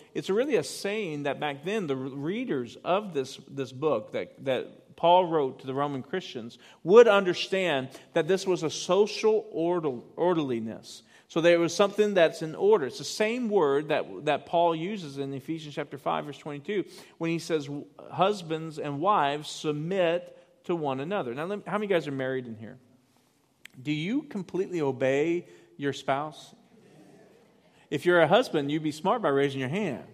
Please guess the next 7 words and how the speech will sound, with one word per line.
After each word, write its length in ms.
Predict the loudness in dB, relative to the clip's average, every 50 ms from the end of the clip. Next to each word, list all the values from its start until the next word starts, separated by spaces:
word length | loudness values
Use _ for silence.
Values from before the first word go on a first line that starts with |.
| -20 _ _ -20 -20 -20 -20 -20 _ -20 -20 -20 _ -20 _ -20 -20 -20 -20 -20 -18 _ 0
But 140 | 0 2
no, 140 | 4 4 4
none 240 | 6 6 4 6 4
of 100 | 4 2
us 160 | 2 0 0
do, 220 | -2 -4 -4 -2 2
right? 340 | 6 6 6 6 6 2